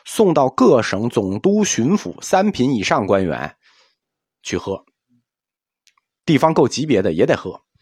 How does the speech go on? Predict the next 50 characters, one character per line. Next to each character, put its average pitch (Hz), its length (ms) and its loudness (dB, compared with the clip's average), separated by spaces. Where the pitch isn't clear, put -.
而 113 120 0
且 - 80 -2
估 175 220 0
计 131 100 0
送 156 220 0
到 113 140 0
底 82 180 -10
下 - 100 -14
他 92 140 -6
也 143 140 -10
就 85 120 -12
不 170 220 -2
喝 82 200 -8
了。 50 260 -10
为 127 160 0
什 80 100 -8
么 73 60 -12
呢？ 76 60 -12
也 85 180 -6
是 - 80 -6
供 269 200 0
起 - 140 -6
来， 64 220 -16
对 78 100 -14
吧？ 69 180 -18
你 127 100 0
想， 98 180 2
而 120 120 0
且 120 80 0
那 120 140 0
个 110 80 0
粥 156 200 0
都 160 120 -2
跑 82 240 -2
了 85 80 -2
好 139 180 2
几 123 80 0
天 147 220 0
了， 110 80 0
在 82 100 -2
路 87 220 -4
上 76 100 -10
他 82 80 -10
还 143 80 -2
能 127 220 -4
喝 98 240 -8
吗？ 67 120 -18
呃， 82 60 -14
腊 120 240 0
八 135 340 2